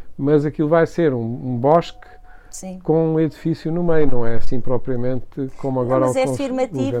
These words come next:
Speaker 1: usamos.
Speaker 2: não quer dizer que seja impositivo.
Speaker 1: Não, e que seja negativo essa questão do afirmativo,
Speaker 2: É
Speaker 1: eu percebo.
Speaker 2: afirmativo no bom sentido da palavra.
Speaker 1: Mas o
Speaker 2: Tem,
Speaker 1: que é
Speaker 2: tem uma gra-,
Speaker 1: Hum.
Speaker 2: tem uma força enorme.
Speaker 1: Pois, mas o que é mais impressionante é que eu, há de haver muita gente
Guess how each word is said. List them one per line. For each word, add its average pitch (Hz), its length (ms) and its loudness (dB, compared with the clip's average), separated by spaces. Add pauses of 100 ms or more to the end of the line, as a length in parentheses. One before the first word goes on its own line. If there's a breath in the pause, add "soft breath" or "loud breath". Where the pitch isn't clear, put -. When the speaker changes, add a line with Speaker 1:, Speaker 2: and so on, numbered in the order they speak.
Speaker 1:
usamos. 269 240 -12
Speaker 2:
não 262 120 -8
quer 269 100 -8
dizer 254 140 -10
que 247 80 -14
seja 269 180 -6
impositivo. 269 560 -8
Speaker 1:
Não, 240 340 4
e 127 160 0
que - 140 -18
seja 165 240 0
negativo 156 480 -2
essa 147 180 -2
questão 156 220 -4
do 139 60 -4
afirmativo, 135 480 -6
Speaker 2:
É - 40 -4
Speaker 1:
eu 226 60 -4
percebo. 247 200 -10
Speaker 2:
afirmativo 294 420 -2
no 302 160 -2
bom 277 180 -2
sentido 262 1080 -8
da 233 100 -8
palavra. 214 680 -8
Speaker 1:
Mas 196 280 0
o 185 60 0
Speaker 2:
Tem, - 100 -4
Speaker 1:
que 202 100 2
é 202 80 6
Speaker 2:
tem 269 80 2
uma 269 280 0
gra-, 247 180 -2
Speaker 1:
Hum. 285 120 2
Speaker 2:
tem 262 100 -2
uma 262 140 -4
força - 340 -8
enorme. 240 440 -10
Speaker 1:
Pois, 254 200 -6
mas 139 220 -2
o 123 60 -8
que - 140 -4
é 180 60 4
mais 156 320 0
impressionante 117 760 -8
é 135 80 -4
que 131 420 -4 (1600 soft breath)
eu, 180 340 2 (580)
há 113 100 -4
de 113 100 -8
haver 123 140 -6
muita 123 220 -8
gente 135 260 -8